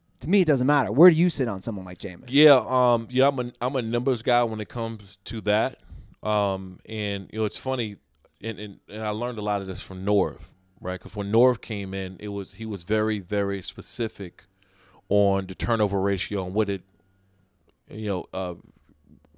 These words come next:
Speaker 2: trans-, what it means
Speaker 1: How
Speaker 2: in points.
Speaker 1: Yeah.
Speaker 2: And the out-, uh, the percentages of affecting outcomes of the game. Norv Turner was, like, really, really big in that. And, you know, you throw the ball two, over two times.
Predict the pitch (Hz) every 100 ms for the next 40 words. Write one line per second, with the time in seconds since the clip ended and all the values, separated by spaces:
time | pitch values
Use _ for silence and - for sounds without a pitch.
0 | - _ - - 113 98 107 110 107 -
1 | - 101 117 110 98 117 107 101 98 _
2 | - 139 104 - - 143 151 110 - -
3 | - 107 101 95 117 131 - 113 107 107
4 | 110 107 - 120 160 143 123 120 110 -
5 | _ - 110 139 123 113 117 120 123 113
6 | 107 95 120 113 76 _ - 110 117 117
7 | 131 120 104 90 107 104 - - _ _
8 | - 107 147 156 123 120 104 117 107 101
9 | 98 87 _ _ _ _ _ _ 117 113
10 | 110 120 113 117 165 147 143 131 - 151
11 | - 110 - - 127 113 104 131 117 131
12 | 123 87 82